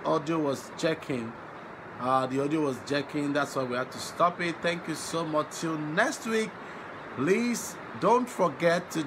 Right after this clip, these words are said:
join. Don't forget to subscribe to our YouTube channel, like our page, share our page, write something, make a comment. Maybe you want us to improve on something.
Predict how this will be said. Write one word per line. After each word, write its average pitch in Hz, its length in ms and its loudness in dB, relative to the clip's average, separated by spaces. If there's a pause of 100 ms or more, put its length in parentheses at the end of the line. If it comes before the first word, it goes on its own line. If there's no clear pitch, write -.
(140)
join. 156 400 4 (100)
Don't 220 240 2
forget 180 420 2
to 156 120 -4
subscribe 175 560 0
to 147 80 0
our 135 40 0
YouTube 180 380 -6
channel, 127 480 0 (340)
like 131 480 4
our 143 200 4
page, 117 360 -4
share - 280 4
our 202 240 6
page, 117 320 -4 (580)
write 175 320 6
something, 185 460 0
make - 200 -2
a 285 60 0
comment. 170 500 0
Maybe 226 200 -2
you 202 80 -4
want 208 180 2
us 196 120 2
to 175 100 -2
improve 170 320 -2
on 147 100 0
something. 147 520 -2